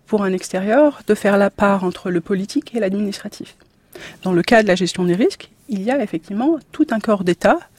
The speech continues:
plusieurs corps d'État qui se, qui prennent en charge, euh, ces aspects,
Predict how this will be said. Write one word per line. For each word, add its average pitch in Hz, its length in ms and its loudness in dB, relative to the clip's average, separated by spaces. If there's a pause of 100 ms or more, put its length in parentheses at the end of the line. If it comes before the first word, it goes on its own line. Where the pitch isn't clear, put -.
(160)
plusieurs 214 360 4
corps 180 180 -6
d'État 180 260 -2 (200)
qui - 160 2
se, - 140 0 (300)
qui - 120 -12
prennent 254 300 0
en 202 80 -10
charge, 262 400 -4 (240)
euh, 220 240 -8
ces 196 240 -8
aspects, - 280 -12